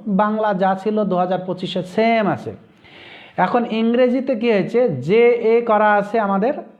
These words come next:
আর আব্বার ক্ষেত্রে করা আছে জেড এ।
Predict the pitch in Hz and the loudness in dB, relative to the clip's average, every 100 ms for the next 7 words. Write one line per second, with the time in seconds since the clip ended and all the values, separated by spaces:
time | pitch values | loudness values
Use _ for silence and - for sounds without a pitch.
0 | - 180 175 180 175 185 196 196 196 196 | -2 0 0 -2 -2 -2 -2 -2 -6 -4
1 | 196 196 180 180 180 247 151 180 196 151 | -2 0 0 0 -2 -4 -2 0 2 0
2 | 120 110 | -4 -10